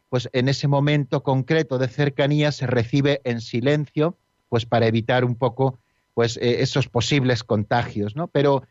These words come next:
eh, es evidente que, eh, estas situaciones extraordinarias nos llevan a medidas extraordinarias,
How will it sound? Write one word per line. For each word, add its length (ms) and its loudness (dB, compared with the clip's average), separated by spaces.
eh, 220 -2
es 160 -4
evidente 480 2
que, 380 2
eh, 80 0
estas 280 -2
situaciones 580 0
extraordinarias 1000 0
nos 240 -2
llevan 300 0
a 80 0
medidas 560 0
extraordinarias, 1040 0